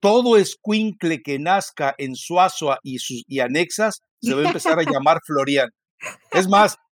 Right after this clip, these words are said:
Speaker 1: a, eh, an-,
Speaker 2: Sí,
Speaker 1: a,
Speaker 2: puede ser.
Speaker 1: anótalo para cuando llegues, eh, cuando tengas familia.
Speaker 2: Que lo,
Speaker 1: Florian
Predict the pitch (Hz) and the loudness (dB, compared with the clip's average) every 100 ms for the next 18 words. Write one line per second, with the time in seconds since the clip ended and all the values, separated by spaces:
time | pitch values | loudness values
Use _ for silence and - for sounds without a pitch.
0 | - - 226 - - - 175 220 254 - | -12 -6 -6 -8 -2 2 2 2 2 4
1 | 262 254 220 262 247 220 208 175 165 165 | 6 6 6 4 4 4 4 4 4 0
2 | 160 160 151 147 180 196 202 156 - 123 | 0 2 2 2 0 0 -2 -6 -10 -6
3 | 127 117 143 147 175 190 180 151 151 156 | -6 -4 -6 -4 -2 -2 -2 -2 -2 -4
4 | 139 120 - _ - 269 254 147 160 190 | -4 -4 -6 _ 0 4 4 2 0 -2